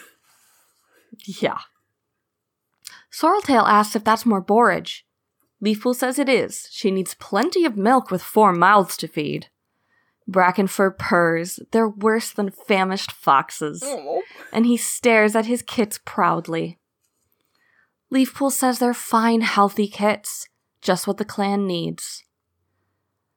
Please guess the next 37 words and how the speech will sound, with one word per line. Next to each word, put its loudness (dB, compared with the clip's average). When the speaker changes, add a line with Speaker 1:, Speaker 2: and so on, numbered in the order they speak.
Speaker 1:
She 2
misses 4
Sorreltail's 0
friendship. -4
But -2
she's 2
a 4
mother 4
now. -2
And -8
she -4
instructs -2
Brackenfur 0
to -8
make -2
sure -2
that -2
Sorreltail 0
gets -2
some -6
rest. 0
Speaker 2:
Moms 4
need 6
Speaker 1:
Right, -10
Speaker 2:
friends! 6
Speaker 1:
you 6
don't 6
have 4
to 2
not, 4
moms 4
can 0
still 2
have 4
friends, 2
Leafpool, -2
Speaker 2:
Uh, 0